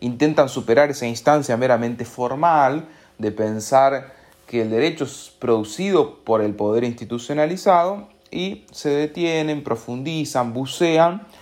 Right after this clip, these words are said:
en torno a los poderes subyacentes, es decir, esta idea entre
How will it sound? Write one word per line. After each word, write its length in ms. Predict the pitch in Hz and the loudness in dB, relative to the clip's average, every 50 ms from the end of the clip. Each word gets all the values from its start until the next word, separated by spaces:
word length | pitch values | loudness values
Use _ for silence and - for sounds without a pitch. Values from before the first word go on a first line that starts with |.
| - - - | -20 -12 -6
en 220 | - 131 135 135 | -4 -4 -4 0
torno 480 | 131 131 127 131 123 131 139 156 160 - - - - - _ _ | 2 4 4 4 4 2 0 0 0 -2 -12 -20 -20 -20 _ _
a 380 | - 117 123 131 131 127 - - | 2 2 4 4 2 -2 -6 -8
los 200 | - 127 127 - | -2 -2 -2 -2
poderes 440 | - - 123 120 120 127 135 131 131 | 0 2 2 4 4 4 4 2 0
subyacentes, 880 | - 113 113 - 110 101 - - 117 107 95 85 78 - - - - | -2 -10 -8 -4 -4 -4 -2 0 0 0 -2 -2 -6 -12 -14 -12 -12
es 80 | 107 107 | -12 -12
decir, 180 | - - 104 | -10 -8 -8
esta 160 | 113 113 - 110 | -8 -4 -4 -2
idea 260 | 107 110 120 117 113 | 0 0 0 0 0
entre 520 | 117 110 101 - 113 110 117 123 123 - | -2 -2 -4 -2 0 0 0 0 -2 -8